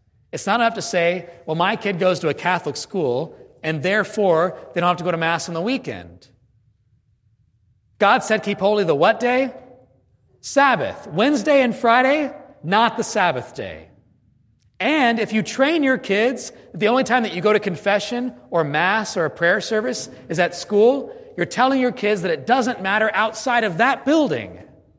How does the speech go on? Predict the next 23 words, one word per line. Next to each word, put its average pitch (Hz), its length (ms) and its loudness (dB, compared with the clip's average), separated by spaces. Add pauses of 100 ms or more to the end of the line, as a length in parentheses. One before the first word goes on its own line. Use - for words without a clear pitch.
(680)
That's 240 120 0
what 269 120 -2
you're 233 80 -4
doing. 165 400 -2 (920)
I 208 40 -6
can't 262 140 2
tell 269 120 2
you 262 60 2
how 247 40 0
many 233 80 -2
kids, 214 360 0
I - 120 -10
can't 170 180 -6
tell 160 160 2
you 156 60 0
'cause 143 120 -8
I'm 147 60 -6
not 139 120 -2
allowed 135 220 2
to, 117 80 -8
it's 104 120 -10
confession, 123 420 -4
but 98 140 -12